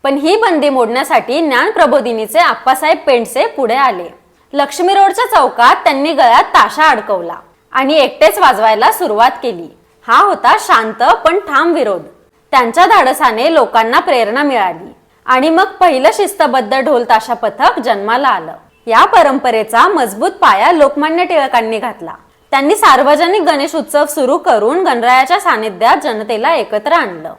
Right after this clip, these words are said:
आणि स्वातंत्र्याची चळवळ चेतावली. आज ढोल ताशांचा नाद म्हणजे फक्त आवाज नाही, तो आहे संस्कृतीचा गजर, शिस्तेचं प्रतीक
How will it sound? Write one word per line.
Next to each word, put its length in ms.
आणि 220
स्वातंत्र्याची 720
चळवळ 500
चेतावली. 580
आज 220
ढोल 240
ताशांचा 500
नाद 320
म्हणजे 320
फक्त 280
आवाज 440
नाही, 280
तो 60
आहे 360
संस्कृतीचा 720
गजर, 400
शिस्तेचं 520
प्रतीक 520